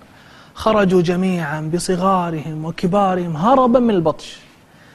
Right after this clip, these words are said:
كله بسبب شؤم هذا الابن السفيه الذي لا بركة فيه، مع أن أباه كان يرقص فرحا بقدومه. وأما تلك البنت التي وصل خبر ولادتها في نفس المجلس وحزن أبوها على ولادتها،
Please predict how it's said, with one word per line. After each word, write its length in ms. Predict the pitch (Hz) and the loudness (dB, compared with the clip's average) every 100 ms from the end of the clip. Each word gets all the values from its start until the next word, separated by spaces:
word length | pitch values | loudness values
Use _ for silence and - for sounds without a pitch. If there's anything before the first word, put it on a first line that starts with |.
| - - _ | -20 -20 _
كله 480 | - 294 294 277 247 | 0 4 4 4 2
بسبب 380 | 208 - 254 185 | 2 2 0 0
شؤم 360 | - 269 220 165 | -4 -6 -4 -2
هذا 300 | 202 202 196 | -2 0 -2
الابن 420 | 180 226 202 196 | 0 2 2 0
السفيه 800 | 180 - 165 226 233 202 147 143 | -4 -8 -2 2 4 2 -2 0
الذي 300 | 170 185 196 | 0 2 2
لا 160 | 240 | 2
بركة 460 | 220 180 139 120 104 | 4 2 -2 -8 -16
فيه، 200 | - - _ _ _ _ _ _ _ _ _ - | -20 -20 _ _ _ _ _ _ _ _ _ -6
مع 300 | 131 131 131 | -2 -2 -2
أن 180 | 165 156 | -4 -4
أباه 440 | 131 147 170 131 - - | -2 2 2 0 -8 -10
كان 300 | - 151 147 | -6 -4 -2
يرقص 680 | 143 220 240 202 196 180 175 | 0 0 0 -4 -6 -4 -4
فرحا 680 | 165 147 214 220 180 - 165 147 | -4 -2 0 2 0 -2 -4 -2
بقدومه. 640 | 143 127 113 107 101 95 92 82 _ _ _ _ _ _ _ _ _ _ - | -2 -4 -8 -10 -16 -20 -20 -20 _ _ _ _ _ _ _ _ _ _ -4
وأما 440 | 147 202 254 233 | 0 0 2 0
تلك 360 | - 208 190 170 | 2 0 0 -4
البنت 540 | 147 139 185 160 - | -2 0 0 -2 -8
التي 340 | 123 127 123 135 | -6 -6 -4 -2
وصل 340 | 151 - 139 | -2 -2 -4
خبر 360 | - 151 147 139 | -2 0 0 0
ولادتها 680 | 135 135 131 165 160 139 131 | 0 0 0 0 -2 -4 -4
في 180 | 143 | -2
نفس 320 | 151 226 - 180 | 0 -2 -2 -2
المجلس 720 | 156 156 147 127 131 - - | 0 0 -2 -2 -4 -8 -8
وحزن 500 | 123 - 202 175 160 | -8 -2 0 0 0
أبوها 680 | 151 147 151 175 151 151 139 | -2 0 2 2 2 2 2
على 220 | 139 147 | 4 4
ولادتها، 680 | 143 147 147 156 165 156 | 4 4 4 2 0 -2